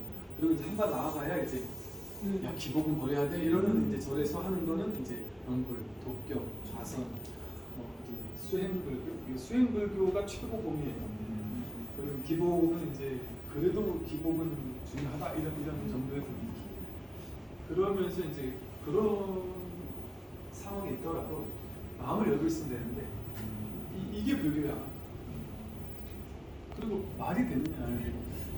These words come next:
Speaker 1: 지난주도 어떤 스님이 오셔서 본문을 잘 안 들으시고 그냥 비티엠만 얼추 잠깐 들은 거예요. 그것도 좀 뭐 자기 들리는 거 쉬운 얘기만 좀 들었나 보죠. 그래서 그리고 이제 와서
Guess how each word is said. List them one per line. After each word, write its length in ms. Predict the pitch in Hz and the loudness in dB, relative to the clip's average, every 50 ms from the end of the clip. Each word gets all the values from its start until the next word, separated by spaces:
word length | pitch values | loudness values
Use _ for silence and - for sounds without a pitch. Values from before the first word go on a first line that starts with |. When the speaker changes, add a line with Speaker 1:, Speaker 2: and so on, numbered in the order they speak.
| - - - - - - - - - - - - - - - - - - | -2 -2 -2 -2 -2 -2 -2 -2 -4 -4 -4 -2 -2 -2 -4 -4 -4 -4
Speaker 1:
지난주도 540 | - - 147 165 196 220 208 208 190 180 160 147 | -2 0 2 2 2 4 2 2 2 2 2 2
어떤 260 | - 160 156 151 147 - - - - - - - - - - - - - - - - - - - | 2 2 2 2 0 -2 -4 -6 -6 -6 -6 -8 -8 -8 -6 -6 -6 -6 -6 -6 -6 -6 -6 -6
스님이 380 | - - 196 190 185 165 - | -4 0 2 2 4 4 2
오셔서 460 | - - - - - 143 131 127 123 - - - - - - - - - - - - - - - - - - - - - - - - | 2 0 0 0 0 0 0 0 0 -2 -2 -4 -4 -4 -4 -4 -4 -4 -4 -4 -4 -4 -4 -4 -4 -4 -4 -4 -4 -4 -4 -4 2
본문을 280 | - 156 185 202 190 - | 4 6 8 8 8 6
잘 180 | - - 170 | 6 4 4
안 160 | - - - | 4 4 4
들으시고 400 | 160 156 151 151 - - - 320 | 6 6 6 6 4 2 2 2
그냥 240 | - - - 311 151 - - - - - - - - - - - - | 2 4 4 2 2 2 0 -2 -2 -4 -4 -4 -6 -6 -6 -2 0
비티엠만 680 | 165 165 165 - 208 202 190 190 190 185 170 - - - | 0 0 4 6 8 10 10 10 10 8 6 4 6 8
얼추 260 | 156 156 - 151 151 | 8 10 10 8 4
잠깐 300 | 139 131 131 151 156 147 | 2 2 2 2 2 2
들은 200 | 143 135 147 175 | 2 2 2 2
거예요. 240 | 175 - - 233 - | 2 2 2 0 0
그것도 280 | - 135 - - - - | 0 0 0 0 0 2
좀 100 | 220 226 208 214 - - 127 | 2 2 2 2 0 0 0
뭐 100 | 127 123 - - - - - - - - - - - - - - - - - - - | -2 -2 -2 -4 -4 -6 -6 -6 -6 -4 -4 -4 -4 -4 -4 -4 -4 -4 -4 -4 -4
자기 260 | - - 139 151 156 | -4 -2 2 2 4
들리는 360 | - 151 151 160 165 160 151 127 | 8 10 10 10 10 10 8 8
거 80 | 135 | 6
쉬운 300 | - - - 190 190 180 147 | 4 4 4 6 6 6 6
얘기만 300 | 135 147 151 156 151 - | 6 4 4 4 4 2
좀 140 | - - - | 2 0 4
들었나 300 | 135 135 233 - 151 - | 6 6 8 8 6 6
보죠. 220 | - - - - - | 4 2 2 2 2
그래서 240 | - - - - - - - - - - - - - - - - - - - - - - - - - - - - - - - - - - - - - - - - - - - - - - - - - - - | 2 0 0 0 0 0 0 -2 -2 -2 -4 -4 -4 -4 -4 -4 -6 -6 -6 -6 -6 -6 -6 -6 -6 -6 -6 -6 -6 -6 -6 -6 -4 -4 -4 -4 -4 -4 -4 -6 -6 -6 -6 -6 -6 -6 -6 -6 -6 -2 2
그리고 220 | 208 214 196 190 190 | 2 4 8 8 8
이제 140 | 170 175 156 | 10 10 8
와서 600 | 135 127 127 127 131 - 156 143 139 135 127 | 8 6 6 4 4 2 2 2 2 2 2